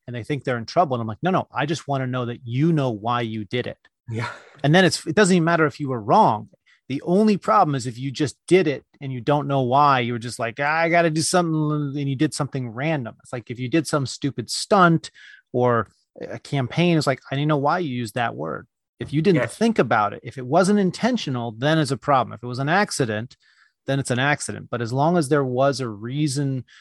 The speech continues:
Speaker 1: for executing this campaign in this way or doing this or doing that, uh, like, you better have thought about it and have a reason. And then it doesn't matter if it failed so much, you're justifying at least that you thought the process out and there was intentionality there.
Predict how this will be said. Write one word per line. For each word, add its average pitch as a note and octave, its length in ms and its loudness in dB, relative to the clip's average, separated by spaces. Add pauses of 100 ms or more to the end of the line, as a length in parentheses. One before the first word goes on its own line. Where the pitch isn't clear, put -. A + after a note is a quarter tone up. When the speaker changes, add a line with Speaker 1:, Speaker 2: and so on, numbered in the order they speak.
(180)
Speaker 1:
for C3 180 -2
executing C3 520 -4
this A#2+ 160 -6
campaign B2+ 400 -4
in A#2+ 80 -2
this A2+ 160 -6
way A#2 260 -2
or G2+ 80 -8
doing A#2+ 320 -6
this A#2 240 -8
or A2 60 -6
doing A2+ 320 -4
that, A2+ 320 -2 (360)
uh, A2 100 -4
like, G#2 220 -8
you A#2 120 -6
better C#3+ 340 0
have A#2+ 180 -2
thought C3 360 -2
about A2 240 -2
it A2 80 -8
and A#2+ 100 -12
have A2+ 200 -6
a G#2+ 60 -8
reason. G#2+ 640 -8 (360)
And A#2 160 -2
then C#3 160 2
it B2+ 220 -4
doesn't C3 260 0
matter A#2+ 220 -2
if A2 100 -10
it G#2+ 100 -16
failed C#3+ 480 2
so B2 240 -6
much, B2+ 580 -2 (200)
you're B2 100 -6
justifying B2 760 -2
at - 120 -12
least D3 340 0
that C3 120 -10
you A#2+ 220 -12
thought C3 240 0
the - 60 -20
process A2+ 460 -4
out A2+ 280 -2
and A2 120 -10
there G#2 120 -10
was A2 280 -4
intentionality G#2+ 800 -8
there. G2+ 300 -14